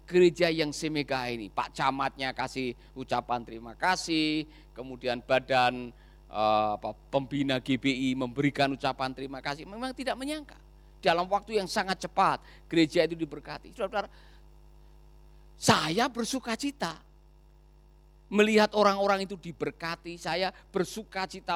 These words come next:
melihat anak-anak diberkati, saya bersuka cita melihat anak-anak panti bahagia, saya bersuka cita.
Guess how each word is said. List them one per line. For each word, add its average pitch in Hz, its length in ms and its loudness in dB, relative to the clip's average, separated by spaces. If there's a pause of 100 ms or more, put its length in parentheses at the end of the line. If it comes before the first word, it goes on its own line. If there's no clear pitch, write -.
melihat 170 320 -2
anak-anak 160 480 -4
diberkati, 151 720 -10 (240)
saya 175 240 -2
bersuka 180 560 -6
cita 190 240 -8
melihat 185 320 -4
anak-anak 170 480 -12
panti 170 320 -12
bahagia, 160 400 -6 (160)
saya 240 240 -10
bersuka 240 320 -18
cita. 240 320 -16